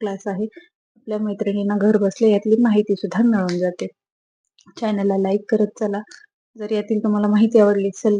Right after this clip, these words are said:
तर नक्की लाईक, शेअर आणि सबस्क्राईब करायचा. पुन्हा भेटूया अशाच एका माहितीपूर्ण व्हिडिओसोबत. आजचा व्हिडिओ आपण इथेच थांबवते. जर काही शंका असेल तर नक्कीच तुम्ही कमेंटद्वारे विचारू शकता.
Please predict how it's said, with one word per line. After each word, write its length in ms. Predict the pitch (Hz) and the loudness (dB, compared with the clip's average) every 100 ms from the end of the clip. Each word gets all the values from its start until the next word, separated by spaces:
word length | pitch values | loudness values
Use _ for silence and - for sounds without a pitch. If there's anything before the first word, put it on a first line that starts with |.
| - | -2
तर 60 | 220 | -6
नक्की 340 | 196 - 214 | -6 -6 -6
लाईक, 240 | 202 214 226 _ _ _ | -2 -2 -4 _ _ _
शेअर 300 | - 208 233 226 208 | -12 -10 -10 -12 -12
आणि 160 | 202 | -12
सबस्क्राईब 520 | 226 202 180 - 196 190 - | -8 -8 -8 -6 -6 -6 -10
करायचा. 360 | 196 196 - 208 | -12 -12 -12 -14
पुन्हा 500 | _ _ 196 190 214 | _ _ -14 -8 -4
भेटूया 340 | 220 214 233 202 | -2 0 0 0
अशाच 320 | 196 202 - | -2 -6 -6
एका 160 | 214 240 | -4 -2
माहितीपूर्ण 600 | 226 190 208 208 196 220 | 0 -2 -6 -8 -6 -2
व्हिडिओसोबत. 640 | 247 196 175 208 196 196 | -2 -2 -4 -6 -6 -6
आजचा 260 | 202 190 214 | -8 -8 -8
व्हिडिओ 200 | 196 196 | -6 -6
आपण 260 | 196 220 233 | -6 -8 -8
इथेच 320 | 214 202 - - | -8 -8 -8 -6
थांबवते. 460 | 190 190 196 214 - _ _ _ _ 220 | -6 -6 -6 -10 -14 _ _ _ _ -14
जर 240 | 220 208 - | -10 -8 -4
काही 180 | 208 | -4
शंका 320 | 202 214 214 214 | -2 -4 0 0
असेल 320 | 196 208 214 | 2 0 0
तर 60 | 220 | 0
नक्कीच 340 | 202 - 190 | -2 -4 -6
तुम्ही 200 | 226 247 262 _ _ _ - | -2 -2 -4 _ _ _ -18
कमेंटद्वारे 540 | 214 196 196 190 190 302 | -14 -10 -8 -6 -4 -2
विचारू 400 | 247 220 196 190 175 | -2 -2 -2 -4 -6
शकता. 360 | 202 202 - | -10 -12 -14